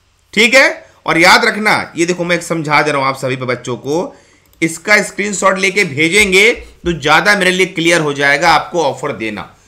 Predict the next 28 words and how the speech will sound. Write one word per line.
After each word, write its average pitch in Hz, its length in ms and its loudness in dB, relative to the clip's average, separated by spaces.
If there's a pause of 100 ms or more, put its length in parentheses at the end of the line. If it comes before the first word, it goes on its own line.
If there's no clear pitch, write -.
(180)
तो 160 60 -10
स्क्रीनशॉट 196 520 -2
ले 175 220 2
लीजिए 180 320 -2
अभी 135 340 -4
के 120 140 -8
डेट 87 240 -10
पे, - 220 -20
ठीक 143 200 -8
है 202 60 0
बच्चा? 202 340 -6 (360)
सबके - 420 -4
सब 185 300 0
स्क्रीनशॉट 160 640 -4
लेके 135 480 -6
रखिए। 90 420 -10 (600)
और 175 160 2
एक 185 160 -2
बात 170 220 2
समझा 139 340 -4
दूं 135 160 -8
आप 127 120 -6
सब 120 180 -8
बच्चों 120 300 -8
को 175 300 -6
कि 180 120 -4
देखिए 185 260 -2
स्टूडेंट, 117 380 -8